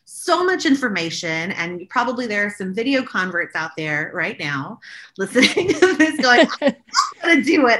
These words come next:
Speaker 1: I am just
Speaker 2: Yeah.
Speaker 1: gonna" <laughs>
Speaker 2: You know, one other resource, if, if you're looking for a little bit more, <clears throat> I do have a learning center that,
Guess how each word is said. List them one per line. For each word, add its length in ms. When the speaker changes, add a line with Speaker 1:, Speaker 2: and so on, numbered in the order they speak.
Speaker 1:
I 60
am 160
just 140
Speaker 2:
Yeah. 140
Speaker 1:
gonna" 120
<laughs> 1080
Speaker 2:
You 100
know, 100
one 200
other 200
resource, 480
if, 100
if 240
you're 100
looking 320
for 400
a 80
little 180
bit 160
more, 500
<clears throat> 80
I 440
do 180
have 160
a 60
learning 440
center 540
that, 440